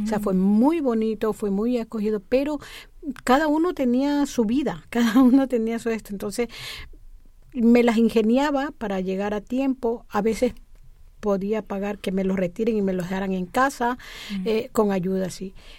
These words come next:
Speaker 1: Con respecto a consejos, sí, soy mucho de hablar, se nota. <laughs> Entonces sí intercambio mucho las ideas, o tú cómo lo haces, o tú este,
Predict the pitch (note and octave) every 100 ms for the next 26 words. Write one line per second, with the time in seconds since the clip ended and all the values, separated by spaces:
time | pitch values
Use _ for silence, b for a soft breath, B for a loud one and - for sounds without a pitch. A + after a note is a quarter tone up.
0 | B - A3+ A3 - D4 E4 D#4 C#4+ B3
1 | D4+ D4+ C4+ G#3+ E3+ - G#3+ G#3 A3 A3
2 | G#3 G3+ F#3+ A3 B3+ C#4+ - - G3+ G3+
3 | G#3 F#3 F3 A3+ A3 A3+ C#4 F4+ F4 C4+
4 | - - A3+ B3+ C#4 D4 C4 A3 B3 A3+
5 | B3 C4+ B3 C4 B3 A#3 - A3 G#3+ G#3+
6 | G#3+ A3+ - G3+ F#3+ F#3+ F#3 G3 F3+ F3+
7 | A3+ C#4 B3 A#3+ G#3 G#3 G3 G3 G3 F#3
8 | A3 B3 A3 G3+ - G#3 A#3 - A#3+